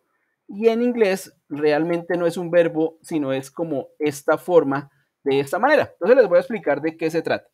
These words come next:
Ahora, volviendo aquí a la historia que yo siempre les cuento al inicio de todas las clases, aquí en particular esto aplica mucho lo que yo siempre les cuento de la almohadita esta que tenemos acá, que tenemos que acomodar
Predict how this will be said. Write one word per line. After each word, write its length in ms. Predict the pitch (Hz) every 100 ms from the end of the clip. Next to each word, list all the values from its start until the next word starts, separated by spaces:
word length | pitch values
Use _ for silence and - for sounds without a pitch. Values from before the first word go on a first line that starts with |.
| - - - _ _ _
Ahora, 360 | 208 262 208 - _ _ _
volviendo 420 | 196 214 262 302
aquí 240 | 330 330 320
a 80 | 294
la 80 |
historia 380 | 294 - 262 262
que 80 | 254
yo 100 | 180
siempre 260 | 196 190 220
les 160 | 220
cuento 320 | - 220 196
al 80 | 202
inicio 320 | 185 160 147
de 100 | 180
todas 220 | 175 165 170
las 140 | 190
clases, 400 | 220 190 196 196 _ _ _
aquí 360 | - 180 185 269
en 100 | 277
particular 640 | - 262 269 - 196 190
esto 240 | 208 202 240
aplica 380 | 226 233 226 233
mucho 520 | 240 202 220 220 _ _
lo 180 | 170
que 120 | 170 160
yo 80 |
siempre 240 | 156 190 208
les 140 | 175
cuento 300 | - 156 180
de 120 | 196
la 100 | 175
almohadita 560 | 151 143 135 147 147 185
esta 220 | 180 202
que 100 | 196
tenemos 420 | 190 214 190 185
acá, 360 | 214 214 196 190 _ _ _
que 120 | -
tenemos 380 | 180 165 156 170
que 80 | 185
acomodar 600 | 190 196 160 147 147 170